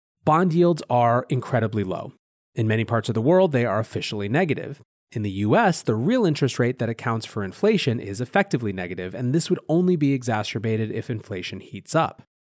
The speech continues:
In that context, it is inevitable that people go looking for something else that retains value better than those bonds, which seem almost guaranteed to lose value over time.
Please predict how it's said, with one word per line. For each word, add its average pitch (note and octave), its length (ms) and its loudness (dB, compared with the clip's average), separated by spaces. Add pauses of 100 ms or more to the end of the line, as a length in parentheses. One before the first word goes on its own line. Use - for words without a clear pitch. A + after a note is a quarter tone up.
(100)
In B2+ 120 0
that B2 200 0
context, G3 640 0
it A#2+ 140 -2
is A#2 80 0
inevitable C3 580 2
that A#2 160 -4
people E3+ 340 0
go D3 160 2
looking A#2+ 460 -2
for A#2+ 240 -2
something G#2+ 480 -6
else E3 300 2
that C#3 120 -4
retains C#3+ 520 0
value A2 340 0
better F#2+ 300 -4
than F#2 180 -6
those F#2 220 -6
bonds, - 520 -2 (280)
which D3 340 -2
seem G3 500 2
almost C3+ 380 0
guaranteed B2 720 0
to C3 120 -4
lose G#2+ 300 -2
value G2+ 440 -2
over G2 260 -6
time. - 640 -4